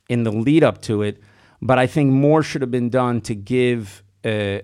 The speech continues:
as Churchill would say, to give the Ukrainians the tools they need, not necessarily to finish the job, but to hold their ground. What, what has happened now is really thanks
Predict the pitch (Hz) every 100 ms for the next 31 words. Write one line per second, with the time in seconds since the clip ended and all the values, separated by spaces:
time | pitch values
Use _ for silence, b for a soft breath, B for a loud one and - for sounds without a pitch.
0 | - 104 - 139 123 123 110 95 120 107
1 | 101 120 107 139 123 123 113 139 127 117
2 | 110 95 104 - - 175 156 123 110 117
3 | 113 135 143 98 104 147 b b - 160
4 | 151 147 156 131 120 101 - 220 220 -
5 | 117 90 104 92 90 107 b b b b
6 | - 123 147 - 143 135 120 107 101 113
7 | 92 80 - 120 127 - 123 120 117 156
8 | 160 151 131 139 147 135 120 101 123 143
9 | 131 - 131 127 123 - -